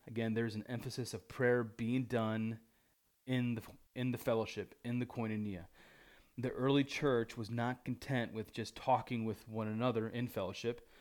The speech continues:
but they are, they wanted to talk to Jesus together. Here's an example,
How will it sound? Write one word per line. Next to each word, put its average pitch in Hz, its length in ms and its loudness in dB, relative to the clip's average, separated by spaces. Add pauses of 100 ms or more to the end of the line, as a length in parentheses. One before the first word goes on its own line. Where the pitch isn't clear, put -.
(300)
but 120 160 0
they 117 140 2
are, 110 260 0 (1300)
they 113 120 0
wanted 117 320 0
to 113 80 -6
talk 123 480 2
to 110 80 -12
Jesus 107 640 -2 (160)
together. 110 480 -2 (1600)
Here's 131 340 0
an 123 60 0
example, 117 540 -2